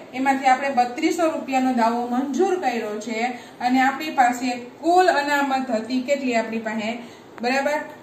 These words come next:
જો રકમ આપેલી હતી આપણને, એમાંથી અડતાલીસો રૂપિયા હતા, એમાંથી બત્રીસો નો દાવો મંજૂર કર્યો એટલે સોળસો રૂપિયા વધ્યા હતા.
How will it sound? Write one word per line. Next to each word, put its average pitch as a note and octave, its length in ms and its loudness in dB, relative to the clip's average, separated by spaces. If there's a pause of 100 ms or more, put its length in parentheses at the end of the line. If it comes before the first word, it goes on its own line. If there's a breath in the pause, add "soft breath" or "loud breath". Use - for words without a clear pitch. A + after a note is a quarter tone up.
(180)
જો C#4+ 100 -2
રકમ C4 340 2
આપેલી C4 420 0
હતી A#3+ 140 -2
આપણને, F3+ 460 -6 (280)
એમાંથી C#4+ 720 -4
અડતાલીસો D#4 720 0
રૂપિયા A#3 360 0
હતા, - 220 -2
એમાંથી B3+ 320 -2
બત્રીસો D#4 500 -2
નો D4 140 -6
દાવો C4+ 220 -2
મંજૂર C#4 360 -4
કર્યો C#4+ 260 -2
એટલે A#3 180 -6
સોળસો C#4+ 400 -4
રૂપિયા C4 320 -4
વધ્યા B3 300 -4
હતા. - 180 -10